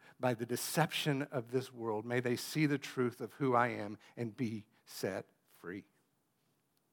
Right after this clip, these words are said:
The only way that we can live peacefully in an imperfect world ruled by imperfect people is if we trust in a perfect God.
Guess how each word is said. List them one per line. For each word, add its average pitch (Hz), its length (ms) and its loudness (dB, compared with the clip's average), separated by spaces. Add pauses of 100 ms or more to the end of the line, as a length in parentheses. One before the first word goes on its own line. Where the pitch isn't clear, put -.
(2750)
The 127 140 0
only 135 200 2
way 127 280 4
that 113 120 -2
we 127 120 0
can 123 240 -6
live 131 220 -2
peacefully 139 460 -4
in 120 80 -2
an 117 60 -2
imperfect 123 540 -6
world 113 320 2
ruled 135 300 2
by 120 160 6
imperfect 123 580 -6
people 113 340 -10
is 104 120 -8
if 110 220 -20
we 113 80 -8
trust - 460 -2
in 110 80 -14
a 107 40 -14
perfect - 460 -12
God. 92 300 -10